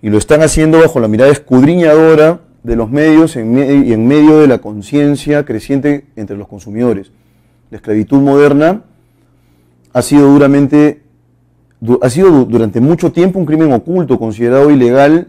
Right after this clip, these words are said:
en todos los países, pero endémico en todo el mundo. O sea, hay esclavitud en la actualidad. El comercio de ciento cincuenta mil millones de dólares en tráfico de personas prospera donde la gente es más vulnerable por distintas razones, ¿no? Por ejemplo, catástrofes humanitarias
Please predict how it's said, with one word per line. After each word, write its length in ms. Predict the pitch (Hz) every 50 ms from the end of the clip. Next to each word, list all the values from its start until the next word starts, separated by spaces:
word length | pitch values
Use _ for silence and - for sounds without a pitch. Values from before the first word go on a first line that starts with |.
| _ -
en 120 | 113 107
todos 140 | 120 131 135
los 120 | 139 131
países, 320 | - 127 131 131 127 151 -
pero 160 | - 131 117 113
endémico 480 | 113 120 139 143 151 143 131 147 127
en 80 | 107 95
todo 140 | 123 123 123
el 60 | 123
mundo. 320 | 123 120 117 107 101 98
O 40 | 101
sea, 160 | - 131 - -
hay 160 | 131 139 147
esclavitud 480 | 143 147 139 117 107 107 - 131 127 127
en 80 | 120
la 60 | 120 110
actualidad. 380 | - 110 98 101 104 104 92 - _ _ _ _ _ _ _ _ _ _ _ _
El 100 | - 107
comercio 360 | - 117 123 147 151 139 156 160
de 60 | 151
ciento 280 | - 143 127 117 120
cincuenta 340 | 101 110 107 107 107 98 107
mil 180 | 110 135 160 175
millones 300 | 160 143 143 143 151 139
de 60 | 135
dólares 260 | 139 139 139 139 127
en 80 | 120 104
tráfico 280 | 123 131 131 135 131
de 60 | 127 104
personas 280 | 104 107 123 135 135
prospera 460 | - 120 104 - _ - 135 135 139
donde 180 | 139 135 127 107
la 100 | 107 104
gente 220 | - 123 120 131
es 60 | 123 123
más 120 | 127 123
vulnerable 560 | 131 127 117 110 120 143 147 120 107 120 123 - _ _ _ - _ _ _ _ _ _ _ _ _ _ _ _ _ _
por 240 | - 120 117 113 104
distintas 340 | 107 113 107 151 156 190 180
razones, 400 | 147 117 - 165 151 127 104 104
¿no? 120 | 113 127 -
Por 100 | 120 113
ejemplo, 520 | - - 143 143 135 151 151 147 143 - _ _ _
catástrofes 580 | - 113 - 131 127 - 143 120 143 143 139 -
humanitarias 760 | - 123 110 101 101 90 135 131 123 120 127 160 185 -